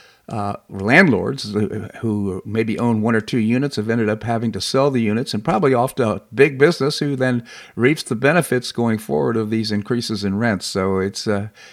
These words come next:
very discouraging. And again, I just think, uh, Professor, that, uh, your column is so needed. The information that you dispersed is so invaluable, and I hope indeed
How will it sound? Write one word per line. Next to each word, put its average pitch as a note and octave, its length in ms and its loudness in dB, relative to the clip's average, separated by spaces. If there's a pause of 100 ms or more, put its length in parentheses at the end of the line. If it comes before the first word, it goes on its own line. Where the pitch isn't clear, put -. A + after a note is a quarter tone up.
(120)
very F#3+ 220 2
discouraging. A#2 560 2
And G#2 100 0
again, G#2 180 2
I E3 140 4
just G#3 320 2
think, C#3 400 0
uh, A2+ 80 0
Professor, A2 560 0
that, G2 320 -4
uh, G2 120 -2
your A2+ 200 0
column A2 400 -2
is F#2+ 300 -6 (320)
so D3+ 400 4
needed. D3+ 580 2
The A#2+ 120 2
information B2 560 0
that A2 180 -4
you B2 100 0
dispersed A2+ 480 -4
is G2+ 120 -4
so C3 400 0
invaluable, G#2+ 840 0
and G2+ 100 -2
I F#2+ 120 0
hope B2 240 -2
indeed G#2+ 420 0